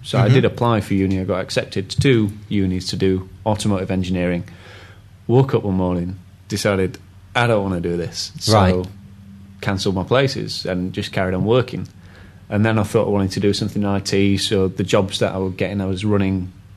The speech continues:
Speaker 1: computer sales departments and computer repair shops. And over the years, because I was working in that kind of field,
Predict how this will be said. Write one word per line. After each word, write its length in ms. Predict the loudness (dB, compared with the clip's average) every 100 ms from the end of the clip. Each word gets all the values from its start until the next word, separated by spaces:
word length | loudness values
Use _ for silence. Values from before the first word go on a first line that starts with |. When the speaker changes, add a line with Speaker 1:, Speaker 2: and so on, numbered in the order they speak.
| -14
Speaker 1:
computer 360 | -10 -6 -4 -4
sales 320 | 0 0 0
departments 720 | -2 0 0 0 -4 -4 -6
and 180 | -6 -6
computer 360 | -6 -6 -6 -6
repair 320 | -2 0 0
shops. 480 | -2 -2 -4 -10 -12 -14 -18 -18 -16 -16 -16 -18 -4
And 260 | 0 2 2
over 160 | 2
the 100 | 2
years, 380 | 4 4 4 2
because 380 | -4 -4 -4 -2
I 40 |
was 240 | -2 -2 0
working 300 | -2 -2 -2
in 80 | 0
that 200 | 0 -2
kind 160 | -4
of 80 | -2
field, 400 | 0 2 0 -2